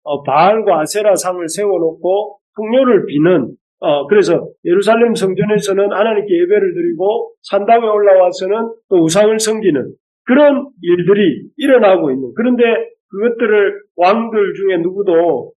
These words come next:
이렇게 이, 없애지 못했는데 그 산당을 없애고 주상과 또 목상을 이렇게 찍어내고, 그리고 모세가 남겨놓은 노뱀을 당시 유다 백성들이 막 이렇게 신성시하면서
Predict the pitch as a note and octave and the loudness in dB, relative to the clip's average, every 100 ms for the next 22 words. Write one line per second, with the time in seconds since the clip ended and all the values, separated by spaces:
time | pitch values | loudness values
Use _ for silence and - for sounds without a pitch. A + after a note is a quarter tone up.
0 | - C#3+ C#3 B2 - _ - D3 C#3+ C3 | -16 -12 -8 -8 -10 _ -14 -10 -10 -10
1 | A#2+ D#3 - A#3 G#3 D3 C#3 E3 E3 D#3 | -6 -4 -2 -2 -2 -2 -2 -2 -2 -6
2 | B2+ C3 A2+ - _ _ _ G#3 G#3+ F#3 | -6 -8 -8 -16 _ _ _ -2 -2 -2
3 | F#3 G#3+ A3 G3+ F3 - F#3 F#3+ F#3 F3 | 2 2 2 0 -2 -6 -4 -4 -4 -8
4 | E3+ G3 G3+ F#3+ F#3+ F#3+ F#3 - _ - | -2 0 0 2 4 4 0 -6 _ -4
5 | F#3 F#3 F3+ F3+ F#3 F#3 G3+ G3 F3+ - | 0 0 -2 -4 -6 0 0 0 -4 -8
6 | _ - E3+ D#3+ E3 D3 - _ _ - | _ -8 -6 -2 -4 -4 -10 _ _ -10
7 | A#3+ A3 F3+ D#3 F#3+ G3 F#3+ - _ _ | -6 -2 0 0 0 0 -4 -10 _ _
8 | - G3+ G#3+ G3+ F#3 - - D#3+ F#3 G3+ | -2 0 2 2 2 -2 -6 0 2 4
9 | A#3+ B3 A3+ A3 A3 G3 F3+ D3+ D#3 D#3 | 4 4 4 2 2 0 2 0 -2 0
10 | G#3 F#3 D#3+ D#3 B2+ - _ _ C#3 D3+ | 0 0 -2 -2 -4 -8 _ _ -4 -2
11 | F#3+ F#3+ E3 D3+ E3+ F3 F3+ F#3 E3+ E3+ | -2 -2 -2 0 0 0 -4 -4 -4 -4
12 | E3 C3+ _ _ D3 E3 D#3+ D#3+ D3+ F#3 | -4 -8 _ _ -2 0 -2 -4 -4 -2
13 | E3+ G#3 G#3+ F3+ E3+ E3+ D3 D3+ D3 B2 | 0 0 0 2 2 2 -4 -6 -6 -6